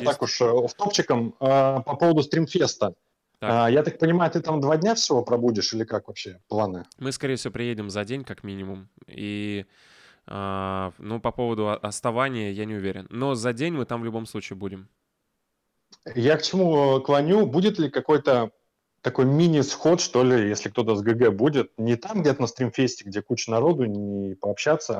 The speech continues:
Speaker 1: а там
Speaker 2: А для
Speaker 1: где-то
Speaker 2: элитки, да?
Speaker 1: собраться, небольшой, да, небольшой такой компашка, где-нибудь посидеть после, если будет время или желание.
Speaker 2: Да, мы в прошлый раз, э, собирались, правда, совсем ограниченным кругом.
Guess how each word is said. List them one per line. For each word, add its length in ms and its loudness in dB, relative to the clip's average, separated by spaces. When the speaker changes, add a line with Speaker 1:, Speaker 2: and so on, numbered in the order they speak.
Speaker 1:
а 60 -2
там 160 -6
Speaker 2:
А 80 -6
для 160 -2
Speaker 1:
где-то 220 2
Speaker 2:
элитки, 140 -4
да? 0 -
Speaker 1:
собраться, 600 0
небольшой, 680 -4
да, 180 0
небольшой 420 0
такой 220 -2
компашка, 460 -2
где-нибудь 240 -8
посидеть 440 -2
после, 300 -4
если 200 -12
будет 180 -8
время 280 -2
или 120 -12
желание. 520 -4
Speaker 2:
Да, 220 -4
мы 80 -6
в 60 -12
прошлый 240 -10
раз, 320 -6
э, 160 -4
собирались, 560 -6
правда, 440 -4
совсем 320 -10
ограниченным 480 -6
кругом. 360 -6